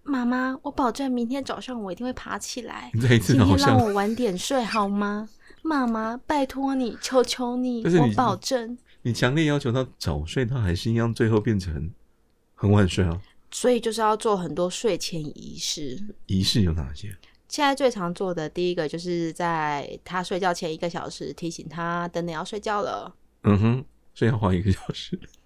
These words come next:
Speaker 1: 然后再来呢，一个小时已经算快了，我相信有很多家长花的时间比我还要久。
Speaker 2: <laughs> 这比大人那个睡不着还可怕。
Speaker 1: 对，然后在床上就开始啊讲故事啊，
Speaker 2: 讲故事。
Speaker 1: 还有各式聊天啊。
Speaker 2: 聊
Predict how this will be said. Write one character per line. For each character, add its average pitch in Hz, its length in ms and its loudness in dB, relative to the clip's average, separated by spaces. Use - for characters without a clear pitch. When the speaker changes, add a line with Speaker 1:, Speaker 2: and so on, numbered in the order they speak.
Speaker 1:
然 185 120 -6
后 220 160 0
再 233 200 0
来 196 220 -2
呢， 175 280 -4
一 196 80 -10
个 202 80 0
小 196 160 -4
时 190 100 -8
已 180 40 -6
经 190 100 -10
算 196 240 -8
快 185 240 -4
了， 170 100 -2
我 - 80 -8
相 190 160 -6
信 196 80 -6
有 202 60 -4
很 180 140 -8
多 170 100 -8
家 170 180 -8
长 185 300 -12
花 - 160 -6
的 190 80 -4
时 180 140 -6
间 175 180 -2
比 196 100 -2
我 175 80 0
还 170 140 -4
要 180 160 0
久。 - 220 -6
Speaker 2:
<laughs> - 100 -20
这 131 120 4
比 107 100 4
大 117 200 6
人 95 140 2
那 110 180 4
个 98 80 2
睡 - 120 4
不 104 80 4
着 82 160 0
还 73 140 -2
可 - 140 -8
怕。 78 160 -10
Speaker 1:
对， 156 360 -2
然 175 100 -2
后 196 80 2
在 233 80 2
床 202 240 0
上 214 100 -2
就 214 80 0
开 214 160 -2
始 220 60 -6
啊 262 320 -4
讲 175 220 -8
故 226 200 -2
事 214 300 -8
啊， 180 340 -4
Speaker 2:
讲 - 20 -2
故 - 0 -
事。 - 80 0
Speaker 1:
还 190 80 0
有 190 180 4
各 220 200 0
式 208 220 2
聊 165 220 -2
天 180 340 -6
啊。 - 400 -6
Speaker 2:
聊 95 180 6